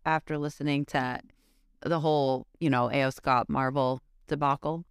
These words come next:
But it got me thinking because one thing that Jon Favreau said was,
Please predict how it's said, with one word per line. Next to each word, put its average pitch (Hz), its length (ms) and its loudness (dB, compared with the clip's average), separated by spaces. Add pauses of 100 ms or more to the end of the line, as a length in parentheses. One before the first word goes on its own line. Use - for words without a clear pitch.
But 220 140 2
it 214 140 -2
got 233 280 2
me 294 160 2
thinking 269 460 0
because 170 440 0
one 180 320 0
thing 285 200 0
that 285 220 2 (380)
Jon 208 480 2
Favreau 226 560 2
said 143 380 0
was, 147 500 2